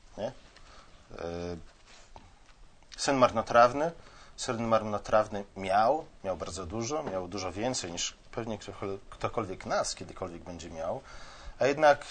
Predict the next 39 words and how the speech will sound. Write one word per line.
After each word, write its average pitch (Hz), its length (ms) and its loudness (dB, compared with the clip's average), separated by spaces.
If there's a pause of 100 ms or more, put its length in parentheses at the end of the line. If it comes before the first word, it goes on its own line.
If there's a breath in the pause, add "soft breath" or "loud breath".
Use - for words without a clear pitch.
y, 131 220 2
bardzo 123 280 4
szybko - 300 -4
stał 120 200 0
się - 140 -6
człowiekiem 127 380 -4
strasznie - 640 2
nieszczęśliwym. 73 720 -8 (680 loud breath)
Nie? 131 100 -2
Z 131 60 -4
drugiej 139 260 0
strony 107 520 2 (320)
Biblia 135 220 6
opowiada 135 420 4
nam 101 220 0
przykłady 120 380 0
ludzi, 123 280 -4
którzy 139 380 -4 (200)
mieli 220 180 -2
dużo 123 240 2
mniej 147 240 0
niż 90 200 -4
ten 90 140 -6
człowiek, 90 420 -4
a 117 40 2
jednak 117 240 -2
byli 120 160 -6
szczęśliwi. 123 580 -6 (440 loud breath)
Ze 110 80 -8
względu 104 380 -4
na 117 160 6
to, 85 180 -6
że 92 260 -4 (580 loud breath)
potrafili - 420 -2
zrobić 120 380 -2
lepszy 135 240 -4
uczynek 170 420 -4 (200)
z - 140 -8
tym, 82 260 -6